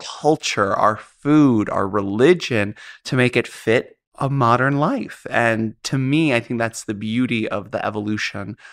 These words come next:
of Jewishness. But the thing that I really love is how many people connect to this in a million one different ways. It's people who might have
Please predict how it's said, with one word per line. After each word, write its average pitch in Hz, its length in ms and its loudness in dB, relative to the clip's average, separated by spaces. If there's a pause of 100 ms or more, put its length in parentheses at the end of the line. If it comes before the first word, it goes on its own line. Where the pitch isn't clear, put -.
(160)
of 101 520 -6 (400)
Jewishness. 113 960 0 (380)
But - 240 2 (240)
the 127 340 -8
thing 123 200 -2
that 117 120 4
I 110 40 2
really 147 360 0
love 110 240 2
is 101 120 -8
how - 120 -8
many 110 160 -4
people 104 240 -10
connect 110 460 -10
to - 80 -18
this - 360 -14
in 107 240 -6 (100)
a 131 80 -2
million 147 420 2
one 117 100 2
different - 260 -10
ways. - 280 -12
It's - 100 -20
people 107 240 -12
who 113 140 -6
might 107 160 -4
have 107 120 -12